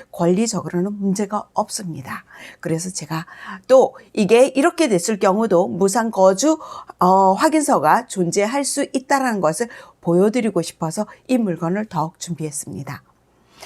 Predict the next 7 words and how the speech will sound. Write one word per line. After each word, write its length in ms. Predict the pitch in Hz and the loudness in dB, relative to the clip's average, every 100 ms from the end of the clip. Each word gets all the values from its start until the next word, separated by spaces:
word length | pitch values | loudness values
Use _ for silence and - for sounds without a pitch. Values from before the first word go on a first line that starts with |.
| - - | -20 -18
그러면 460 | - 185 208 202 220 | 0 2 2 0 -2
이게 300 | 202 185 175 190 | -2 2 2 2
엔피엘로 520 | 170 - 190 180 196 | -2 -2 -2 -2 -4
가능한지 760 | 180 151 170 160 190 190 247 254 - | -10 -10 -8 -4 -4 -4 -6 -8 -14
한번 400 | - 170 170 190 | -8 -4 -4 -6
검토해 420 | - 185 190 190 | -4 -4 -4 -4
보겠습니다. 680 | - - 147 143 151 147 143 | -6 -10 -12 -12 -12 -14 -16